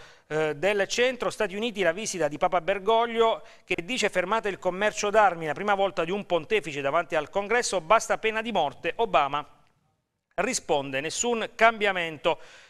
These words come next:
Pagina cinque, la Mecca, oltre settecento morti durante il pellegrinaggio, abbiamo visto questa tragedia.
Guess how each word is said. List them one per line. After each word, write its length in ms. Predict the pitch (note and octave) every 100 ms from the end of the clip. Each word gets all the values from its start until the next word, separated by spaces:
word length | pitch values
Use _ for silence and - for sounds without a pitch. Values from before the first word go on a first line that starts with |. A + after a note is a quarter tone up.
| _
Pagina 680 | - A#3 G#3 F#3 A3+ A3+ A3+
cinque, 580 | - B3 C4+ C4+ C4 G#3+
la 120 | G3
Mecca, 420 | A3 F#3+ - D3+
oltre 280 | F3+ G3 E3+
settecento 680 | A3 G#3+ F#3+ G3 F#3 D#3+ G3+
morti 340 | C#3 A2+ C3+
durante 560 | C#3 E3 E3 D3+ D#3+ - - _ -
il 440 | G3+ A3+ A3 - -
pellegrinaggio, 680 | G#3 G3 F3 F3+ E3 C#3+
abbiamo 200 | C#3+ D3+
visto 260 | F3 - D3
questa 360 | F#3 - F3+ - -
tragedia. 840 | - G3 D#3 F3+ F3+ D#3 E3+ F3